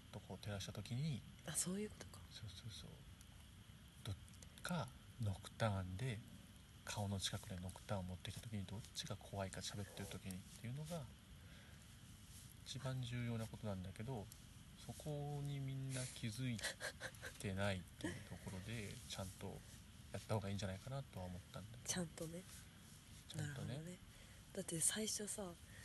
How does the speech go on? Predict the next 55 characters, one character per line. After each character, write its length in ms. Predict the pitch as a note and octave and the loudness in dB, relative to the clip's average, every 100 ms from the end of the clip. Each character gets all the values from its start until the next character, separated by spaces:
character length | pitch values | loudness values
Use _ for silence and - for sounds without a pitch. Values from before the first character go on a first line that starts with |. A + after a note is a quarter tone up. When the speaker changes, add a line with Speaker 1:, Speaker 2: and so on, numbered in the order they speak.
| - - | -6 4
Speaker 2:
ル 100 | F3+ | 8
ミ 160 | G3 | 12
エ 40 | A3 | 12
ー 80 | D#3+ | 12
ル 60 | |
し 80 | - | 4
か 120 | - | 2
持 80 | D#3 | -2
っ 40 | |
て 120 | D#3 D3+ | 0 -2
な 100 | D#3 | 0
か 100 | D3+ | -2
っ 40 | |
た 120 | - | -4
け 140 | - C#3 | -4 -4
ど、 80 | C3 C3 - - - - - | -2 -4 -8 -10 -12 -12 -2
買 120 | - - | 0 4
っ 40 | |
た 80 | - | 4
も 60 | F#3 | 4
ん 40 | |
ね、 160 | B2+ B2+ | 2 -2
そ 160 | - | -2
の 100 | D3 | 0
た 120 | C#3+ C#3 | 0 0
め 120 | C#3 | 0
に。 100 | A2+ - - - - - - | -4 -10 -12 -12 -12 -12 -2
Speaker 1:
い 40 | |
や、 100 | F#2+ | 6
そ 200 | - - | 8 8
の 100 | C#3 | 6
た 140 | F#3+ F#3+ | 4 6
め 60 | |
に 60 | G#3+ | 6
買 80 | D#3+ | 6
っ 20 | |
た 100 | C3+ | 4
ん 60 | C3+ | 4
だ 40 | |
っ 40 | A#2+ | 2
け？ 100 | F#2+ | 4
Speaker 2:
ノ 80 | F#2 | 2
ク 160 | - | 0
タ 40 | F#2+ | 2
ー 80 | F2+ | 2
ン。 60 | - - - - - | 0 -10 -12 -8 -2
Speaker 1:
そ 80 | |
う 20 | B2 | 0
だ 80 | |
っ 20 | F2+ - | 0 2
け？ 60 | F2 F2+ F2+ - | 2 2 -2 -6
Speaker 2:
そ 200 | - E3 | 2 4
う 40 | |
だ 60 | |
よ。 80 | C#3+ | 4